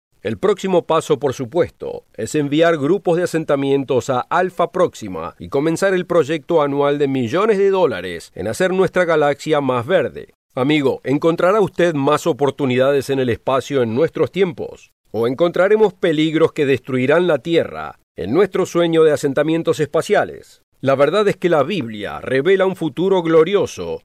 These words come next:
para aquellos que fielmente responden al llamado de Dios.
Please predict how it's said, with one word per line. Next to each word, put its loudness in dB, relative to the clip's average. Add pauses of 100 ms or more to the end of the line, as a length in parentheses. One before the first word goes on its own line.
(120)
para 0
aquellos 0
que 2
fielmente 2
responden 2
al 2
llamado 2
de 0
Dios. -6